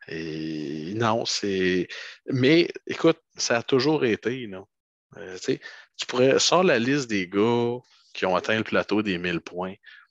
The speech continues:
et je vais te confirmer, Greg, il y a des noms, tu vas dire, « Mon Dieu, je, tu sais,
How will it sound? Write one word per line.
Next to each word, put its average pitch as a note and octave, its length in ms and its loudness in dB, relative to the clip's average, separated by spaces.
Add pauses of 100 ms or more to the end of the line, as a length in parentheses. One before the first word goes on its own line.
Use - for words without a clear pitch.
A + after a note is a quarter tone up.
(360)
et G2+ 80 0
je G2+ 100 2
vais F#2+ 40 0
te - 80 -8
confirmer, A2+ 440 2
Greg, G#2 240 0
il G2 40 0
y F#2+ 40 4
a F2+ 40 2
des F2+ 180 -2
noms, G#2+ 200 -2
tu - 140 -8
vas F2 80 -2
dire, « F#2 340 0 (840)
Mon G2+ 260 -8
Dieu, F#2 400 -10
je, - 220 -2 (500)
tu - 80 -8
sais, A2+ 100 -6